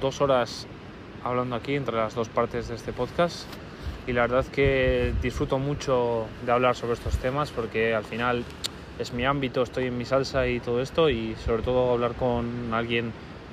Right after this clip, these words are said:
ya te digo, que nos conocemos desde hace poco pero que aprecio mucho. Al final esto ya sabes, es como quien llega primero no es el, no es, no, no porque, porque es el que llegas primero, no es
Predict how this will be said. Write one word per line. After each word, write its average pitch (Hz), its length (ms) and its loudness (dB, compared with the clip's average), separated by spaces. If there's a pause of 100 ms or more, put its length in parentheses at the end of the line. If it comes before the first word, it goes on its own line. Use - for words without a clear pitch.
(380)
ya 131 100 4
te 127 100 -2
digo, 110 220 0 (260)
que 110 560 2
nos 110 140 -4
conocemos 123 340 -2
desde 123 180 -2
hace 120 160 -2
poco 127 260 2
pero 110 680 2 (140)
que 113 140 2
aprecio 110 720 2 (520)
mucho. 127 340 0
Al 113 100 0
final 113 400 0 (320)
esto 110 160 -4
ya 110 120 2
sabes, 113 300 -2
es 101 140 -8
como 104 420 -4 (220)
quien 101 220 -4
llega 117 720 4
primero 123 420 -2
no 120 220 -2
es 101 140 -6
el, 101 280 -4 (320)
no 110 140 -4
es, - 320 -8 (960)
no, 135 160 2
no 143 120 -2
porque, 135 320 2 (160)
porque 123 240 -2
es - 120 2
el 131 120 0
que 117 100 0
llegas 123 300 0
primero, 135 340 8
no 135 180 0
es - 240 -2